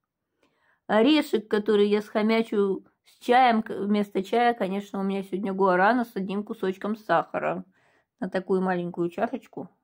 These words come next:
я только один кусочек сахара положила. Гуарана при первом заваривании воняет морковью, такой не очень, ну, не молодой морковью. Знаете, морковь, которую вот выросла, а к весне она стала уже не молодая морковь.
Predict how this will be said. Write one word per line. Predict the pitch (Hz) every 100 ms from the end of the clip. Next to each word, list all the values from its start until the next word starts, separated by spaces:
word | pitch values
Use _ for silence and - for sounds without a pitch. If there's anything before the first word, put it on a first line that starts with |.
| _ -
я |
только | - - 180
один | 180 170
кусочек | - 180 -
сахара | - - - -
положила. | - - - - - - - - - - - _ _ - _ _ _ _ _ _ _ _ _ 214
Гуарана | 220 226 269 269 262
при | 262
первом | 254 262 240 240
заваривании | 240 247 254 240 226 220
воняет | 208 214 220 214 214 233 226 214 - -
морковью, | 202 202 208 220 214 - 226 208 185 175 175 160
такой | 160 175 175 175
не | 175 175
очень, | 175 180 175 170 -
ну, | - 220 269
не | 262
молодой | 262 262 254 185 175
морковью. | 165 - 170 170
Знаете, | 208 226 190
морковь, | 190 190 202
которую | 240 190 185 185 185 -
вот | 226 202
выросла, | 247 339 226 - 170
а | - 185
к | 190
весне | 196 254 269
она | 269 339
стала | - 220 214 202
уже | 202
не | 196
молодая | 208 196 190 165
морковь. | - - - -